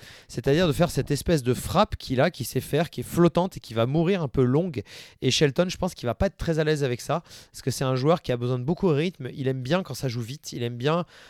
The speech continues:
Euh, ou, ou que ça joue très lent, parce que comme ça, il a le temps de poser ses appuis et d'envoyer du lourd,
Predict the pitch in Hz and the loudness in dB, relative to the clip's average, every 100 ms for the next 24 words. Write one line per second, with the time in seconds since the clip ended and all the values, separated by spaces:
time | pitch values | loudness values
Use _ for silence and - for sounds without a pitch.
0 | - 127 120 120 117 160 - _ 247 170 | -10 -2 0 0 -4 -12 -20 _ -8 -8
1 | - - 214 208 214 180 170 - 196 214 | -10 -6 -4 0 2 2 0 0 4 4
2 | 196 139 131 139 165 147 180 156 131 - | 4 0 -4 -2 -2 -2 0 0 0 -2
3 | 175 156 165 151 - 147 147 - 170 131 | -4 -2 -2 -2 -4 -2 -2 -4 -6 -4
4 | 120 127 120 143 220 - | -2 -2 0 2 2 0